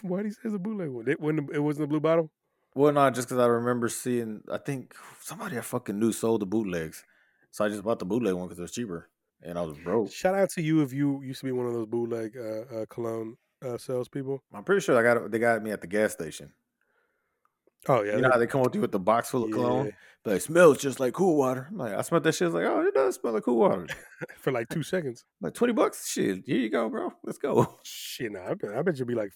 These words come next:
Speaker 1: "Five dollars. I ain't paying no twenty dollars for that stuff."
Speaker 2: Nah, whatever it was, it was cheap 'cause I was broke, so. But
Speaker 1: Is that all the colognes you remember? Is just Cool Water and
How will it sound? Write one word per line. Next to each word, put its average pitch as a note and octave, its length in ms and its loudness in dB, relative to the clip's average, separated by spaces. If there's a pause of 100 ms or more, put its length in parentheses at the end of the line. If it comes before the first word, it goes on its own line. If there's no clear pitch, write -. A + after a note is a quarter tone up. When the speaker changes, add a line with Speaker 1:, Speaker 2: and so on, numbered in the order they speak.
Speaker 1:
"Five A2 300 -10
dollars. F#2 260 -12
I A2+ 120 -8
ain't G#2+ 60 -10
paying G#2 160 -12
no G2 60 -14
twenty G2 240 -16
dollars G2 240 -14
for G#2+ 80 -20
that G#2 180 -16
stuff." G#2+ 200 -18
Speaker 2:
Nah, E2+ 340 0
whatever G#2 300 4
it E2+ 60 2
was, E2+ 180 -2
it F#2 100 -2
was D#2 120 -8
cheap E2+ 220 -6
'cause D2 120 -8
I D2 80 -2
was C2+ 100 -8
broke, D2+ 360 -8
so. C#2+ 280 -12 (1500)
But E2 240 -8
Speaker 1:
Is A#2 80 -6
that C#3 120 4
all C3+ 80 6
the C3+ 100 2
colognes C3+ 280 2
you C3+ 80 -2
remember? C#3 400 -2 (320)
Is A#2 140 -8
just A2+ 180 -14
Cool C3 160 0
Water B2+ 320 -2
and A#2+ 260 -8